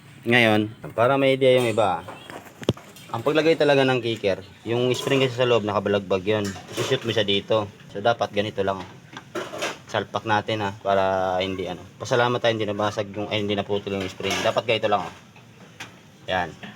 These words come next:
Salpak mo siyang ganyan. Tapos gamitan niyo yung kick. Ayan. Oh,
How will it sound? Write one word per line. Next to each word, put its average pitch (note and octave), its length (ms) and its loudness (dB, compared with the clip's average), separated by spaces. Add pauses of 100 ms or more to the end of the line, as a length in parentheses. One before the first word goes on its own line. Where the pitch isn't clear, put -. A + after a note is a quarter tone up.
(680)
Salpak - 400 -6
mo G#2+ 80 -8
siyang G#2 160 -2
ganyan. G2+ 320 -2 (480)
Tapos - 160 -6
gamitan G#2 400 0
niyo G#2 160 0
yung G2+ 160 -2
kick. G#2+ 160 -2 (2000)
Ayan. F2+ 240 -4 (1300)
Oh, F#2+ 140 -8